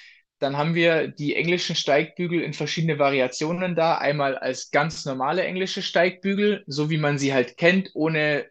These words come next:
flexibles Gelenk drin oder sonst irgendwas. Dort passen die L E Ds problemlos rein. Ansonsten haben wir auch noch unsere Safety Flex Steigbügel, die, was unsere absoluten Bestseller sind, weil jeder mittlerweile die Sicherheitssteigbügel haben möchte, im Sinne von, sie können nach vorne, nach hinten knicken,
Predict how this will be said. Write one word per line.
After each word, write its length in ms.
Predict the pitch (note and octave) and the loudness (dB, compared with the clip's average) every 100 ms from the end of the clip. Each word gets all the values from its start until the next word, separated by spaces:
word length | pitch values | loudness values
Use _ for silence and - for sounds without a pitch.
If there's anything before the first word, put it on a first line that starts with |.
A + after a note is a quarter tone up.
| - | -18
flexibles 840 | - C#3+ C#3 - F3 D#3+ D#3 D3 | -4 0 0 0 0 4 2 2
Gelenk 400 | D3+ C#3 D#3+ D#3 | 4 4 2 -4
drin 240 | D#3+ D#3+ | -2 -2
oder 220 | - C3 C3+ | 0 0 0
sonst 260 | E3+ - | -4 -2
irgendwas. 480 | F3 F3 F3 F3 - | -4 -2 -2 -4 -12
Dort 380 | C3+ C#3 C#3+ - | -4 0 0 0
passen 420 | D#3 C#3+ - C#3+ | -2 -2 -4 -6
die 140 | C3+ B2 | -4 2
L 80 | |
E 80 | C3+ | 2
Ds 280 | C3+ C3+ - | 4 0 0
problemlos 600 | C3 B2+ B2+ B2 B2 - | -4 0 2 2 -2 2
rein. 300 | C#3 F#3 G3 - - - - - _ _ - | 2 2 -6 -14 -20 -20 -20 -20 _ _ -2
Ansonsten 520 | C#3+ C#3 C#3+ - D3+ | 2 2 2 -2 -4
haben 180 | C#3+ C#3+ | -2 0
wir 160 | D3 F#2 | 4 4
auch 160 | C#3 | 4
noch 160 | C#3+ C3 | 0 -4
unsere 300 | D3 B2+ B2+ | -6 -4 -2
Safety 400 | - E3 E3+ F3 | 4 4 4 -4
Flex 260 | - D#3+ - | 0 0 2
Steigbügel, 680 | D#3+ D#3 D#3+ E3+ E3+ E3+ | 2 2 0 -4 -2 -4
die, 340 | C3 D3+ D#3+ D3 | -4 -4 -4 0
was 180 | C#3+ - | 0 0
unsere 280 | C#3 C3+ | -2 4
absoluten 460 | C#3 - D#3 C#3+ C3 | 4 4 -6 -6 -2
Bestseller 540 | C3+ C#3 - D#3+ D3+ | -2 -2 0 4 4
sind, 320 | D3 D3+ D3+ C#3 | 2 -4 -2 2
weil 140 | B2+ | 2
jeder 320 | C3+ C#3+ C#3+ | 2 2 2
mittlerweile 680 | D3 D3 C#3 C3+ C3 C3+ C3 | 0 -2 0 2 2 2 0
die 220 | C#3 C3 | -4 -8
Sicherheitssteigbügel 960 | C3 D#3 D3 C3+ - C#3 C#3 D3 C3+ C3+ | -6 2 4 6 6 6 4 0 0 2
haben 220 | C3 C#3 | 2 2
möchte, 260 | C#3 - B2+ | -4 -2 -2
im 140 | C3+ | -2
Sinne 260 | C3 C#3 C3+ | -2 -2 -2
von, 280 | - C#3 C3 | 0 0 0
sie 160 | C3 | -4
können 240 | D3 C#3 C3 | -2 -2 0
nach 180 | B2 | 0
vorne, 280 | - C#3 C#3 | 4 4 6
nach 180 | A#2+ A#2 | 2 2
hinten 340 | D#3 D3 D3 | 0 -2 -6
knicken, 480 | C#3 D3+ C3+ D3 D3 | -2 -2 0 0 -2